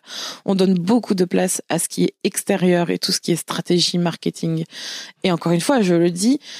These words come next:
j'apprécie beaucoup de ces côtés-là. Il y a beaucoup de côtés que j'aime,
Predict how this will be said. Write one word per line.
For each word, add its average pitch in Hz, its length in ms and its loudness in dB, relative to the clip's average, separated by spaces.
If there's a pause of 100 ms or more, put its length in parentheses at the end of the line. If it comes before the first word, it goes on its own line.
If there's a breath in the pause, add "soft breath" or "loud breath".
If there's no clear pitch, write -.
(160 loud breath)
j'apprécie 190 680 0
beaucoup 208 380 0
de - 40 -2
ces - 180 0
côtés-là. 175 560 0
Il 208 60 0
y 165 80 0
a 160 60 -2
beaucoup 202 360 -4
de - 80 -10
côtés 185 260 -2
que 180 80 -4
j'aime, 175 360 0